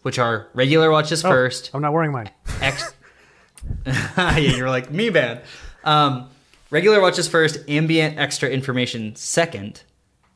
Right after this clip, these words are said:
Speaker 1: That's better because it doesn't look weird. It's still just the traditional analog thing,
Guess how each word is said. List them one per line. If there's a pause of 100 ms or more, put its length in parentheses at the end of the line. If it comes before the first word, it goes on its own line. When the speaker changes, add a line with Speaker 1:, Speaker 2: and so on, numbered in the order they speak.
Speaker 1:
That's
better
because (260)
it
doesn't
look
weird. (460)
It's
still
just
the
traditional
analog
thing,